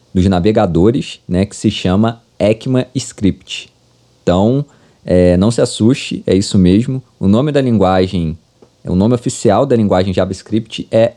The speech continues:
ecmascript. E por que ecmascript? Na época, lá no início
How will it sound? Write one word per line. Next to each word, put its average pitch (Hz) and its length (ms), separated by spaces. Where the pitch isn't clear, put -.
ecmascript. 117 1080
E 160 80
por - 240
que - 320
ecmascript? 117 1000
Na 143 200
época, - 480
lá 104 160
no 175 120
início 127 640